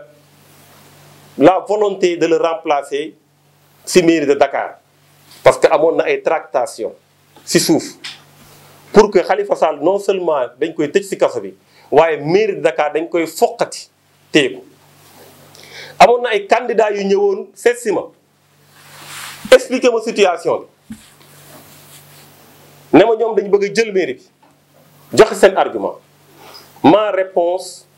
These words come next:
a été constante. Le candidat de Khalifa Sall sera le candidat de Thierno Bocoum.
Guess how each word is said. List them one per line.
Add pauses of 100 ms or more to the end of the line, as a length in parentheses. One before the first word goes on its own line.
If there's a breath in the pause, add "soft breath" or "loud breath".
(720)
a
été (180)
constante. (800 loud breath)
Le (180)
candidat
de
Khalifa
Sall (300)
sera
le
candidat
de
Thierno
Bocoum.